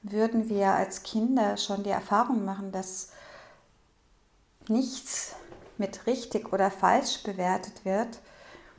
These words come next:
hätten wir Zugang zu unseren natürlichen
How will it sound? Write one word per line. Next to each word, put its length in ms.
hätten 360
wir 520
Zugang 580
zu 120
unseren 580
natürlichen 920